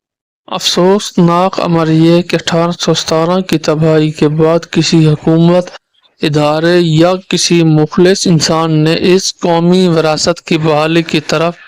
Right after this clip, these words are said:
توجہ نہیں دی۔ انیس سو اٹھانوے میں اقوام متحدہ کے زیر ادارہ یونیسیف نے اس شریف کی چاروں دیگر عمارتوں کے ساتھ اسے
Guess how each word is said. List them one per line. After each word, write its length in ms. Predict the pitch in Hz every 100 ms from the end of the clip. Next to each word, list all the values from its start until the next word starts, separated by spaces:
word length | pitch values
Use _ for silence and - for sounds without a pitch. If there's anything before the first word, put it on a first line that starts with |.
| _ _ _
توجہ 560 | - 151 156 151 165 170
نہیں 340 | 160 151 160
دی۔ 260 | 151 147 135 - _ - -
انیس 360 | 175 190 220 220
سو 420 | - 180 175 214
اٹھانوے 540 | 170 175 160 160 156
میں 320 | 151 156 170
اقوام 560 | - - - 160 165 175
متحدہ 640 | 170 - 147 156 151 160 165 -
کے 260 | - 160 165
زیر 380 | 151 156 160
ادارہ 600 | 175 160 151 151 156 165 175 - - - _ -
یونیسیف 680 | 165 170 190 185 - 156 156
نے 140 | 156
اس 200 | - 165
شریف 840 | - - 151 147 165 185 202 208 -
کی 360 | - - 160
چاروں 600 | 151 - 160 170 185 202
دیگر 380 | 185 160 160 170
عمارتوں 540 | - 156 151 147 160
کے 140 | 143 151
ساتھ 420 | - 165 175 -
اسے 340 | 165 - 165